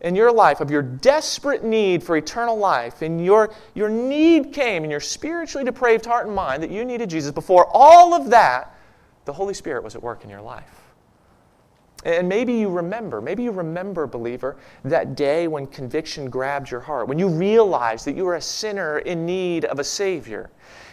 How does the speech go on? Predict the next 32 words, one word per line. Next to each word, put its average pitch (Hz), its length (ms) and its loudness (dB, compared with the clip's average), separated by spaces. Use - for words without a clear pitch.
And 180 120 2
what 214 140 6
you 196 120 -2
may 226 360 -2
not 285 260 0
have 214 180 -4
known 170 440 -4
then, 196 640 2
but 190 120 4
I 180 100 6
pray 254 320 -2
that 233 160 -4
you 220 140 -2
know 185 160 -2
now, 190 640 -6
is 151 200 -4
that 156 340 0
that 160 220 -2
conviction 147 400 -8
came 123 200 -14
from 120 120 -16
the 113 80 -14
Holy 110 180 -12
Spirit. - 400 -16
He 240 160 -8
was 240 160 -6
doing 156 200 -6
a 147 40 -4
work 147 280 -4
in 147 60 -10
your 143 140 -12
life - 580 -18